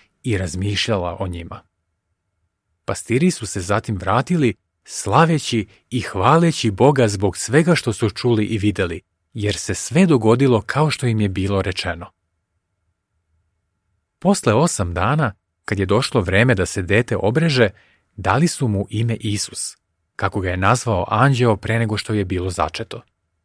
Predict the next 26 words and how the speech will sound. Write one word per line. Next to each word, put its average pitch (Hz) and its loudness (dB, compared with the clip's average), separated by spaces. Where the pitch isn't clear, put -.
Kad 95 -2
je 95 0
bilo 139 2
vreme 117 2
da 98 0
se - -4
obavi 117 2
obred 107 0
očišćenja 107 -2
po 98 -6
Mojsijevom 95 -2
zakonu, 117 0
doneli 143 2
su - -4
ga 104 2
u 107 -6
Jerusalim 98 -2
pred 107 -2
Jehovu, 92 -2
kao 160 0
što 123 -2
je 101 2
napisano 107 0
u 110 -4
Jehovinom 98 -2
zakonu: 92 -2